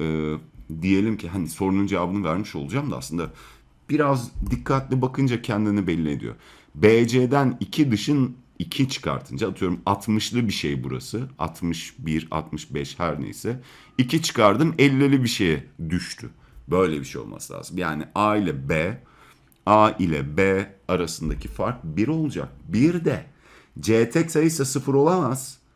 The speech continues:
Ve şöyle düşünün. Mesela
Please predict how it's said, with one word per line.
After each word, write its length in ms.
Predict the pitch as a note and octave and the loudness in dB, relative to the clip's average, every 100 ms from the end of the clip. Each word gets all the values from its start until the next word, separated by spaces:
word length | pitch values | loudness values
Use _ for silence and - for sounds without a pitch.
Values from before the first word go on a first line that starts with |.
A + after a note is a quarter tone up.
| _ _ _ _ _ - | _ _ _ _ _ -2
Ve 380 | G#2+ G#2+ A2 - | 2 2 2 -4
şöyle 320 | - C3+ D#3 | 0 4 4
düşünün. 460 | C3+ - D#2+ G2+ C3 - | 0 -2 -4 -4 -6 -6
Mesela 440 | F2 G2 F#2 | -2 2 2